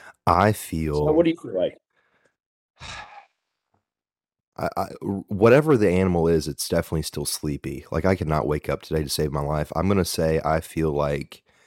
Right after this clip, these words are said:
Speaker 1: kinda feel like a, just like a, a sleepy little guinea pig. That's how I feel. I got
Speaker 2: You
Speaker 1: too
Speaker 2: know,
Speaker 1: much, I got too much sleep last night for once, and it hurts.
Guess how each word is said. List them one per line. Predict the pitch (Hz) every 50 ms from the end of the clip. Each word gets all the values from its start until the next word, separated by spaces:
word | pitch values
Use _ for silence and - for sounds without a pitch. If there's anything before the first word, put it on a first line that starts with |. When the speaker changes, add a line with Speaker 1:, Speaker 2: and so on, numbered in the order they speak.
| _ _ _ _ _ _ _ _ _ _ _ _ _ _ _ _ _ _ _ _ _ _ _ _ _ _ - - - _ _ _ _ _ _ _ _ _ _ _ _ _ _ _ _ _ _ _ _ _ _ _ _ _ _ _ _ _ _ _ _ _ _ _ _ _ _ -
Speaker 1:
kinda | - 98 107 110
feel | - - 92
like | 82 - -
a, | 80 78 76 71 73 76 _ _ _ - - - -
just | - - -
like | - -
a, | 80 76 78 71 - - -
a | 85
sleepy | - - - - 98 92 - 95
little | 85 87 85 82 78
guinea | 73 76 80 76 76 71
pig. | - 76 67 55 53 50 - - _ _ _ _ _ _ _ - -
That's | 80 78 -
how | - 69
I | 60 -
feel. | - - - - - - - _ _ _ _ _ - - - - - -
I | -
got | 85 98 101
Speaker 2:
You | 110
Speaker 1:
too | 110 104
Speaker 2:
know, |
Speaker 1:
much, | 98 85 - - - - -
I | 92
got | 98 95 -
too | - 101
much | 85 78 -
sleep | - 80 76 -
last | - 65 65 - -
night | - 50 - -
for | - 71
once, | 69 67 67 - - - - - - _ _ -
and | 73 73
it | 73 - - -
hurts. | - - 76 71 - - - - -